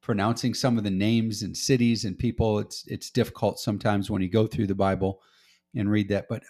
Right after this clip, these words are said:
but I'd say for any of you reading the Bible, don't let the names of the people or the cities or some of those difficult pronunciations,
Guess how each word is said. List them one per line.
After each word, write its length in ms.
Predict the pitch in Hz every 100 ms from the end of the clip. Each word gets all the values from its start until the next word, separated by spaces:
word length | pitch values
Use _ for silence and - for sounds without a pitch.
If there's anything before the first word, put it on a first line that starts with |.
| -
but 120 | 120
I'd 160 | 117
say 240 | 117 156 135
for 420 | 127 127 107 101
any 240 | - 135 147
of 100 | 107
you 160 | 107
reading 320 | 95 110 117 101
the 60 |
Bible, 280 | 85 98 110
don't 260 | - 226 131
let 160 | 131
the 80 | 123
names 460 | 95 101 107 110 98
of 100 | 90
the 80 | -
people 420 | - 135 123 120
or 100 | 98
the 120 | 92
cities 500 | 90 - 113 110 104
or 140 | 98 92 _ _ _ _
some 200 | - 131
of 60 | 120
those 160 | 110
difficult 560 | - 120 - - 113 -
pronunciations, 920 | - 107 104 101 101 101 - 95 87